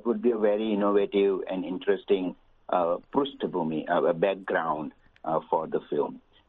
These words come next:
તો બસ એ રીતે પછી પાંચ વર્ષ, અ, એની પર જદ્દોજહદ કરી, મહેનત કરી, સ્ક્રિપ્ટ લખી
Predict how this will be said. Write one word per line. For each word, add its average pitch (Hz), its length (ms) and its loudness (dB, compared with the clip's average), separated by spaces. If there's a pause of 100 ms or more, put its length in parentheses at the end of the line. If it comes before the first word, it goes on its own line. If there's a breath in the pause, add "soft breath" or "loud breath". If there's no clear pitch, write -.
તો 98 500 2
બસ 147 240 0
એ 139 120 4
રીતે 131 260 2
પછી 127 460 2
પાંચ 117 340 -2
વર્ષ, 120 280 4 (160)
અ, 131 40 4 (340)
એની 110 220 0
પર 113 120 2
જદ્દોજહદ 110 540 2
કરી, 110 260 0
મહેનત 104 360 2
કરી, 107 260 0
સ્ક્રિપ્ટ 107 380 -2
લખી 101 400 2